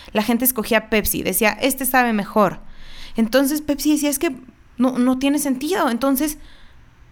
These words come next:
¿por qué la gente compra más Coca-Cola? ¿Por qué Coca-Cola tiene el market share?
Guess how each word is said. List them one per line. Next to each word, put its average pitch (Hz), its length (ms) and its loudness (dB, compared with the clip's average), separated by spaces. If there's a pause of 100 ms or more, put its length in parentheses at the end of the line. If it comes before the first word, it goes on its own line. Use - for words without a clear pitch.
(280)
¿por 214 280 -2
qué 247 140 2
la 269 160 -2
gente 247 400 -2
compra 220 440 -2
más 202 260 -2
Coca-Cola? 262 640 -2
¿Por - 120 -6
qué 254 120 -4
Coca-Cola 254 460 -2
tiene 254 180 0
el 247 80 2
market 247 300 0
share? 330 460 0